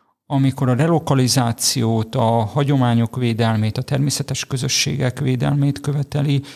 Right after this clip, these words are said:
ennyiben meg valóban a konzervatív politika örököse. Ráadásul Európa keleti felén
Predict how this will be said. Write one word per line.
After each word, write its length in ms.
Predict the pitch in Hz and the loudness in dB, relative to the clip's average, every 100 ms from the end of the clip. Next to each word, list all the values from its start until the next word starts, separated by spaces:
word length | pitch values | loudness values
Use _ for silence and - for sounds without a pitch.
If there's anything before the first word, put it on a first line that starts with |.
| - _ | -20 _
ennyiben 440 | 131 127 127 127 123 | 0 2 2 2 4
meg 160 | 131 | 2
valóban 460 | 123 123 113 107 120 | 2 2 0 0 -2
a 100 | 123 | -2
konzervatív 720 | - - 147 - - - - | -2 -2 -2 -4 -6 -6 -8
politika 720 | - - 120 - - 139 - - | -8 -6 -6 -8 -8 -6 -6 -8
örököse. 640 | 139 156 156 - 160 151 139 - _ _ - | -4 -2 -2 -2 0 0 -2 -12 _ _ -4
Ráadásul 880 | 143 135 110 110 110 - 127 135 131 - _ | 0 0 0 -2 -2 0 2 2 -2 -8 _
Európa 480 | - 135 135 127 131 | 0 2 2 -2 -4
keleti 340 | - 120 - 131 | -2 -2 -2 -6
felén 560 | - 123 117 139 147 | -4 -2 0 2 0